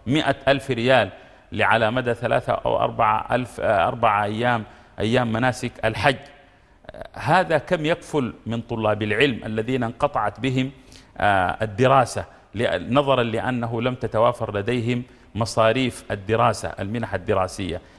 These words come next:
كم تكفل من الأرامل؟ كم تعيل من ال-، من ذوي المسغبة والحاجة؟ كم تحقق من المشاريع الإنتاجية؟ كم تحفر من الآبار لأناس يموتون عطشا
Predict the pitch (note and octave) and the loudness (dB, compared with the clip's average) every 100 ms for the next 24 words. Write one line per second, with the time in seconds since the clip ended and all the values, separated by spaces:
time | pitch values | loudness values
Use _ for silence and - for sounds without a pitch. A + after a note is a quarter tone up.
0 | - - F#3 - F3 - D3+ C3+ B2 A#2 | -4 0 2 2 -2 -2 -4 -2 -2 -2
1 | A2+ A2+ A2+ B2 C3+ A2+ F#2+ - - - | -2 0 2 4 4 2 -4 -10 -20 -20
2 | _ - F3 E3+ D3 B2+ - C3 B2 D#3+ | _ 0 0 0 -4 -6 -4 0 2 2
3 | C#3+ A#2+ B2 A#2+ A2 G#2 A2 D2 C#2+ - | 2 0 0 0 -2 -4 -2 -2 -2 -2
4 | - D2+ A2+ A#2+ A#2 A#2 A2 C3 - B2+ | -2 -2 0 2 2 2 2 0 0 0
5 | G#2+ G#2 - - G#2 A#2 G#2 D3+ B2+ G2 | 2 0 -4 -8 -2 0 2 4 4 2
6 | F2 - - _ - F#3+ F#3 C#3+ - F#3 | -8 -12 -20 _ 2 2 2 -8 -2 -2
7 | - B2+ C3 B2 A#2+ A#2+ C3+ C3 D3+ B2+ | -2 -8 -4 -2 -2 -2 -2 0 0 0
8 | B2 B2 - A#2+ A2+ C3+ B2+ - F3 - | -2 -6 0 2 2 0 0 0 -2 -2
9 | - E3 C#3+ B2+ B2 B2+ B2 A#2+ B2 C#3+ | -4 -2 -2 0 0 0 2 2 4 4
10 | B2+ A2+ F#2+ A#2+ C#3+ C#3+ - - - - | 4 0 -4 -2 0 -2 -4 -18 -10 0
11 | B2+ B2 A#2+ D#3 D3 A#2 C3 - - B2+ | 2 2 -2 -2 0 4 6 4 -2 0
12 | F#2+ | 0